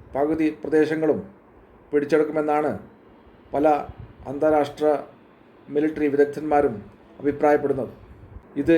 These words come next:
കൃത്യമായി മനസ്സിലാക്കിയത് കൊണ്ട് തന്നെയാണ് വ്ളാഡിമിർ സെലൻസ്കി ഇപ്പോൾ പറയുന്നത് അമേരിക്കയും nato സഖ്യരാഷ്ട്രങ്ങളും യുക്രൈൻ്റെ ബാക്കി പ്രദേശങ്ങളുടെ സുരക്ഷ ഉറപ്പാക്കുകയാണെങ്കിൽ റഷ്യയുമായുള്ള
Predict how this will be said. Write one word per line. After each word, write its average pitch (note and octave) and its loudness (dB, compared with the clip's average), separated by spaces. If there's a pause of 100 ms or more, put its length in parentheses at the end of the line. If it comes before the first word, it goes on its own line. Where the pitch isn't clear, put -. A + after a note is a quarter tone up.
(120)
കൃത്യമായി D#3 0
മനസ്സിലാക്കിയത് D#3 0
കൊണ്ട് D3 0
തന്നെയാണ് D3+ 0 (800)
വ്ളാഡിമിർ D3+ 0
സെലൻസ്കി D#3 0 (580)
ഇപ്പോൾ D#3 0 (100)
പറയുന്നത് D#3 0 (760)
അമേരിക്കയും D#3 0 (360)
nato D3 0
സഖ്യരാഷ്ട്രങ്ങളും D3+ 0 (260)
യുക്രൈൻ്റെ D#3 2 (520)
ബാക്കി D#3 2
പ്രദേശങ്ങളുടെ D3+ 0 (460)
സുരക്ഷ D3 0 (240)
ഉറപ്പാക്കുകയാണെങ്കിൽ D3+ 2 (880)
റഷ്യയുമായുള്ള D3+ 2